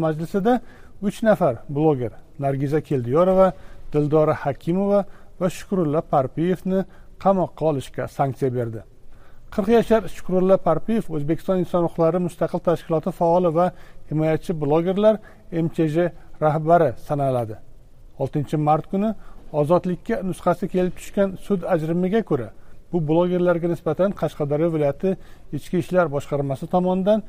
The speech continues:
O'zbekiston Respublikasi Jinoyat kodeksining bir yuz oltmish beshinchi moddasi uchinchi qismi, ya'ni tovlamachilik bilan jinoyat ishi qo'zg'atilib,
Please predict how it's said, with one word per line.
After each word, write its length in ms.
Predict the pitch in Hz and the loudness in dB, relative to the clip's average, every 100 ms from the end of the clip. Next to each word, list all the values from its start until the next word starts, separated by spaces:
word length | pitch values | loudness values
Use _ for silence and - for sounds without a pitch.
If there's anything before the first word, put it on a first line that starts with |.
| - - 147 | -12 -10 -4
O'zbekiston 480 | 139 151 - - 180 156 | -2 -2 -4 -4 -2 -2
Respublikasi 560 | - 156 160 160 156 160 | -2 -4 0 0 -2 -2
Jinoyat 240 | 151 151 - | -2 -2 0
kodeksining 460 | 170 175 - 190 185 - - - | 0 0 0 -2 -2 -6 -18 -8
bir 60 | 143 | -4
yuz 80 | 151 185 | 0 0
oltmish 280 | 151 170 - | 0 -2 -2
beshinchi 320 | 165 156 151 185 185 | -2 0 -2 0 0
moddasi 400 | 160 147 - 147 139 | 2 0 0 -10 -10
uchinchi 360 | - 151 - - | -4 -4 -6 -14
qismi, 320 | - 196 175 120 - - - 139 | -6 0 0 -2 -10 -18 -8 -2
ya'ni 180 | 151 156 151 | 0 0 -2
tovlamachilik 640 | 160 165 170 180 175 196 190 | 2 4 4 4 0 -2 -2
bilan 180 | 175 190 - - - - 135 | 0 0 -2 -10 -18 -8 -2
jinoyat 320 | 156 160 160 | 2 2 0
ishi 140 | 151 160 185 | -4 -4 -2
qo'zg'atilib, 500 | 180 190 214 240 | 2 2 4 -2